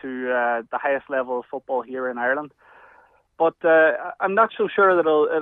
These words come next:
that it'll necessarily act as a deterrent, uh, per se. It, it gives them another option, which is good. But I think that first, first and foremost, we find that, uh, it's very hard for young, young footballers and young, uh, young players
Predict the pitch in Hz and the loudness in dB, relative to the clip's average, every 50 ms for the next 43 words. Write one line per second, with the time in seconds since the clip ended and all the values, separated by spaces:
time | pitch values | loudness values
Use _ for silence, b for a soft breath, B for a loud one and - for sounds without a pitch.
0 | - 160 160 151 151 147 147 147 143 147 147 - - 151 - 160 147 139 143 139 | -4 -4 -2 0 0 0 0 0 0 -2 -2 -2 -6 -10 -4 -2 0 2 2 2
1 | 139 135 - 147 127 131 127 123 123 - 143 143 147 151 151 147 _ _ - 156 | 0 0 -2 -8 -10 -10 -12 -12 -6 0 2 2 2 2 -2 -6 _ _ -16 -10
2 | 156 143 131 123 113 - - 135 127 - _ - 143 147 160 165 156 151 143 - | -6 -4 -4 -4 -4 -6 -6 -8 -8 -6 _ -4 0 2 2 4 4 2 0 0
3 | b b b b b b b b _ - 160 - - 175 156 - 202 214 208 196 | b b b b b b b b _ -6 -4 -4 -4 -6 -2 0 0 0 2 2
4 | 240 214 190 175 170 160 147 143 139 139 151 151 - - 190 180 160 139 - 147 | 0 0 2 4 4 4 4 6 6 6 4 4 2 -6 -8 -6 -6 -6 -8 -10
5 | 123 - _ 151 147 160 165 165 _ _ 160 147 147 147 - 175 180 170 - 180 | -14 -12 _ -4 -2 -2 -2 -6 _ _ 0 0 0 0 -2 -6 -8 -4 -4 -6
6 | 156 - _ - 165 160 151 - _ 107 - _ - 175 180 170 - 180 151 - | -6 -6 _ -4 -2 -2 -2 -4 _ -18 -20 _ -2 -2 -2 -2 -4 -10 -12 -6
7 | - 143 139 143 151 151 151 - - 143 - - 160 156 160 160 147 147 170 190 | -6 -4 -4 -4 -6 -8 -8 -10 -14 -14 -4 -2 -2 -2 -2 -2 -2 -4 -4 -4
8 | - b b b b b b b b b _ - - 131 131 127 131 123 - 156 | -6 b b b b b b b b b _ -4 -2 2 2 2 2 0 -2 -8
9 | - - 190 202 190 151 147 151 151 160 160 - - 165 143 143 143 139 143 139 | -4 0 0 2 2 2 4 4 4 4 2 0 -4 -8 -4 -2 -2 -2 -2 -6
10 | 143 - _ _ - 143 143 139 127 - 151 139 - - 147 147 147 147 143 - | -10 -12 _ _ -6 -6 -6 -6 -6 -8 -8 -8 -4 -2 0 0 0 0 -2 -4
11 | 143 135 135 135 135 135 135 135 - _ _ 135 135 135 131 127 127 120 - - | -8 -6 -4 -4 -4 -4 -6 -10 -12 _ _ -12 -8 -4 -4 -2 -4 -4 -6 -10
12 | 135 135 131 - - 135 135 143 147 | -12 -12 -10 -6 -4 -2 0 0 -2